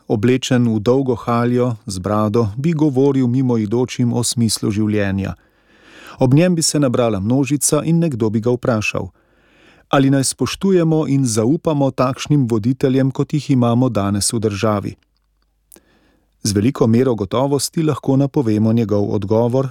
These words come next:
ki je star že dva tisoč let: „Dajte cesarju, kar je cesarjevega, in Bogu, kar je Božjega.“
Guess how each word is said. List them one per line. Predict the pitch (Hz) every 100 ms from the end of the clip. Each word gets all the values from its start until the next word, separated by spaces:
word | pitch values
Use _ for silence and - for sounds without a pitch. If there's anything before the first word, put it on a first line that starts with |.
| -
ki | - 175
je | 143
star | - 120 110 110
že | 107 110
dva | 98 95
tisoč | 98 98 107 -
let: | 117 101 - _ _ _ _ _ _ _ -
„Dajte | 127 185 165
cesarju, | 131 - - 113 110 110 101
kar | 107 101
je | 90
cesarjevega, | 117 - 120 131 139 127 120 123 - -
in | 156 147
Bogu, | 113 110 110 107
kar | - 101
je | 104
Božjega.“ | 101 92 95 95 -